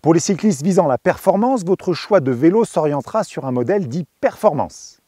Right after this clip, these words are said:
La géométrie de ce vélo voit une position couchée du cycliste de manière à donner une nature plus agressive, un cadre plus léger dans les bosses,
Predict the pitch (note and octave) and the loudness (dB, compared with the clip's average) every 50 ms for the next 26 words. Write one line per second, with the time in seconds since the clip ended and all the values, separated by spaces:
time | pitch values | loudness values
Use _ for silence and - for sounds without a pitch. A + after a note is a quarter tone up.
0 | _ _ _ G#2+ G#2+ A2+ A2+ G#2+ A2 C3+ D3+ D3 D3 D3 C#3 - - D3+ C3+ C#3+ | _ _ _ 0 0 2 2 2 2 2 2 2 2 0 -2 -2 -6 -4 -2 -2
1 | B2 - - D3+ C3+ B2+ D#3 D3+ D#3 D#3+ D3+ A#2+ G#2+ A#2 C#3 D3 C#3 C3+ C#3+ D3 | -2 -2 -2 -2 2 2 4 4 6 4 4 2 0 2 4 4 4 2 0 -4
2 | C3+ B2 - D3 D3+ C#3 D3 C#3+ - - A2 G2+ - - - F3+ D3 - G3 F#3+ | -4 -4 -2 -2 -2 -2 -2 -4 -4 -4 -4 -6 -6 -4 -4 -4 -2 0 -2 -2
3 | D#3+ F3+ - - A3 - - D4+ C4+ G3 D#3 C3+ A#2+ A#2 A#2 B2 B2+ B2+ A2 F#2+ | -2 -2 -4 -6 -4 -2 -2 -2 0 0 -2 -2 0 0 0 0 0 0 2 2
4 | G2+ F#2+ G2 B2 B2 A#2 A#2 A#2+ A2 G2 - - B2 A#2 A2 G#2+ A2 B2+ C#3 - | 0 0 2 0 0 0 0 -2 -4 -4 -6 -6 -6 -4 -4 -4 -4 -4 -6 -6
5 | _ - - C3+ - - _ - G#2 F#2+ E2+ E2 B2+ C3+ A#2+ B2 D3+ F3 D#3+ - | _ -8 -6 -6 -6 -6 _ -12 -10 -10 -4 0 0 0 0 0 -2 -4 -4 -4
6 | - - A3+ B3 C4+ C#4 C#4 B3+ - - - - - - C#3+ C#3+ - E3+ D#3 C#3+ | -6 -4 -2 0 0 -2 -4 -6 -10 -12 -16 -10 -6 -6 -6 -2 0 2 2 2
7 | - G2+ A2 G2 - - - D4+ E4 D#4+ D4+ C#4+ B3 F#3 E3 B2+ A#2+ C#3+ C3 G#2 | 0 -2 -6 -6 -8 -4 -2 2 4 4 4 4 2 2 0 0 -2 -4 -4 -4
8 | G#2+ G2+ G2+ G#2+ G#2+ A2 C3+ G#3+ C4+ - - - | -4 -4 -4 -2 2 2 4 4 2 -2 -6 -14